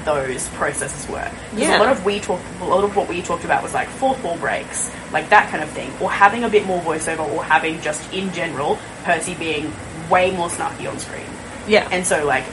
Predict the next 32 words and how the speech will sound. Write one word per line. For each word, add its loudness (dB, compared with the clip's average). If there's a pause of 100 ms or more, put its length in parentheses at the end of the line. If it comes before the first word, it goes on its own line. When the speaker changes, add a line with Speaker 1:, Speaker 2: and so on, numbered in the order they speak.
(140)
Speaker 1:
for 2
them 6
to -2 (200)
have -2 (100)
whittled 0
that 4
down -2
to -4
what -2
they 2
had 2 (140)
on -4
there, -6 (380)
I 6
wanna 2
know 4 (120)
what 4
Disney -6
said -4 (120)
no -6
to. -6 (440)
Speaker 2:
Yeah. 4 (280)
Speaker 1:
Because, 0 (800)
yeah, -4 (160)
I 8
would 4
have 2
liked 4
for -6
Rick -6
to -10
fight -2